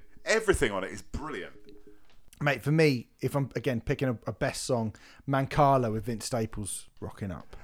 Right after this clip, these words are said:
Speaker 1: Oh
Speaker 2: With that
Speaker 1: my God,
Speaker 2: boogie
Speaker 1: yes.
Speaker 2: piano just looped
Speaker 1: Yeah.
Speaker 2: and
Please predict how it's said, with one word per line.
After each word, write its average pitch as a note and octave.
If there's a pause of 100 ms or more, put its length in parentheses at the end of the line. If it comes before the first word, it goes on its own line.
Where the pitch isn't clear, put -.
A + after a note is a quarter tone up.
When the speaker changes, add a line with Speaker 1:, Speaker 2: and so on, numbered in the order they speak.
(320)
Speaker 1:
Oh B2+
Speaker 2:
With F#2
that D3
Speaker 1:
my D#2
God, F#2
Speaker 2:
boogie D#3
Speaker 1:
yes. -
Speaker 2:
piano C3+
just -
looped A#2
Speaker 1:
Yeah. C3+
Speaker 2:
and B2